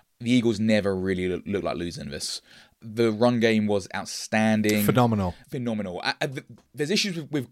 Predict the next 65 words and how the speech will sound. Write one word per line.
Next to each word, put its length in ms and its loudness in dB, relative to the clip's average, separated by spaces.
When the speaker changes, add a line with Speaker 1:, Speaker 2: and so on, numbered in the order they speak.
Speaker 1:
with, 260 -2
with 140 0
Green 240 0
Bay 120 4
there 120 4
that 140 -2
allowed 340 2
it 200 -2
to 80 -8
be 100 -2
that 200 0
good, 160 -2
which 140 -6
we'll 60 -10
come 180 -2
on 140 2
to. 220 -4
But 240 4
you've 140 -2
gotta 140 2
give 140 -2
credit 220 0
where 100 -2
credit's 260 -6
due, 220 2
and 100 -4
the 60 -2
Eagles 200 -4
look 140 -2
good. 300 -2
Speaker 2:
Hundred 280 0
percent. 360 -2
Speaker 1:
This 200 4
Eagles 320 0
team, 140 -2
when 120 -2
they 80 0
played 300 2
like 320 0
that 300 0
and 140 -6
play 140 0
in 80 4
that 120 2
manner 260 2
and 200 -4
play 180 -2
that 140 0
game 160 -2
they 80 0
want 300 0
to, 220 2
th-, 200 -12
a 20 -4
very, 520 0
very 340 -2
strong 800 -4
playoff 360 -2
team 520 -8
that 240 -2
could 160 -10
go 140 0
a 40 0
long 160 -4
way. 200 -6